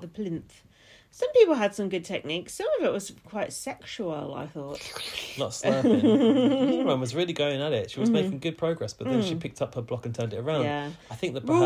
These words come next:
Speaker 2: perhaps,
Speaker 1: breaker.
Speaker 2: I think perhaps she didn't catch the rules, don't
Speaker 1: No,
Speaker 2: you?
Speaker 1: she must have not,
Speaker 2: That's a
Speaker 1: yeah.
Speaker 2: bit unfair, really.
Speaker 1: Mm.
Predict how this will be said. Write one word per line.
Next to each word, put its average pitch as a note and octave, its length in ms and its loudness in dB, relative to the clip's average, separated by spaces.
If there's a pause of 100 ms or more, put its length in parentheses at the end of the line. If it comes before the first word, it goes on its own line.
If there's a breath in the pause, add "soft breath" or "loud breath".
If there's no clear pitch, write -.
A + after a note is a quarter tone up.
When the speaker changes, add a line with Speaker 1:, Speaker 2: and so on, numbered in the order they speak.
Speaker 2:
perhaps, - 20 -
Speaker 1:
breaker. A#3+ 720 6
Speaker 2:
I D#3 60 -8
think D#3+ 240 -6
perhaps C3 180 -2
she - 80 -8
didn't A#2+ 300 -4
catch - 320 -10
the A#2+ 80 -6
rules, B2 280 -4
don't G3+ 100 -4
Speaker 1:
No, F3+ 340 0
Speaker 2:
you? F3+ 80 -6
Speaker 1:
she G3+ 100 -14
must G3 300 -10
have E3 80 -8
not, D#3 220 -10
Speaker 2:
That's F3+ 160 -4
a - 20 -8
Speaker 1:
yeah. D#3 60 -6
Speaker 2:
bit C3 100 -2
unfair, A2+ 480 -4
really. F#2 240 -10
Speaker 1:
Mm. F3 340 -6